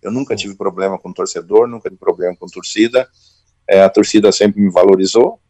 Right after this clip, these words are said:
e isso é gratificante. Se ela me valorizou, consequentemente, meu trabalho estava sendo bem feito,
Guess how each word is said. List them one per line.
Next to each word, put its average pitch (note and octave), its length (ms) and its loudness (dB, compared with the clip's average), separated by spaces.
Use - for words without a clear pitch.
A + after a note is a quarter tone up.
e G#2 240 4
isso A#2+ 800 2
é A2+ 40 -6
gratificante. - 760 -2
Se - 280 -2
ela C3+ 180 6
me C3 120 -4
valorizou, A#2+ 640 0
consequentemente, G#2 800 -12
meu G2+ 100 -12
trabalho F#2+ 340 0
estava F#2 220 -6
sendo G2 240 -10
bem F#2 200 -12
feito, G2 320 -10